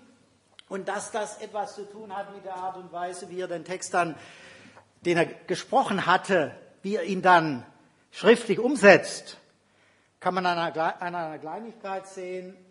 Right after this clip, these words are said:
äh, die ganz oben, ähm, rechts zu sehen ist. Da ist nämlich ein Verweis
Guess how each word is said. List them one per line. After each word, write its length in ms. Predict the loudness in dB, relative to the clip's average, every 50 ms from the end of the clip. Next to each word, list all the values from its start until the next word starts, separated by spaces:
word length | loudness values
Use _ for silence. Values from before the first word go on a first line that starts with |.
| _ _ _
äh, 240 | -14 -10 -10 -10 -10 -12 -16 -18
die 100 | -20 -14
ganz 240 | -10 -10 -10 -10 -12
oben, 460 | -10 -6 -6 -6 -6 -6 -10 -10 -12 -14 _ _ _ _ _ _ _ _ _ _ _ _ _ _ _ _ _ -12
ähm, 520 | -10 -8 -8 -8 -8 -8 -10 -14 -18 -18 _ _ _ _ _ _
rechts 580 | -10 -6 -6 -6 -6 -8 -10 -10 -10 -10 -12 -16 _ _ _ _ _ _ _ _ _ _ _ _ _ _
zu 160 | -12 -12 -10
sehen 300 | -6 -4 -4 -4 -4 -6
ist. 180 | -8 -8 -6 -6
Da 80 | -6
ist 100 | -6 -6
nämlich 240 | -8 -12 -10 -10 -10
ein 160 | -10 -10 -10
Verweis 920 | -8 -8 -8 -4 0 2 4 6 6 6 4 4 0 -4 -6 -8 -10 -14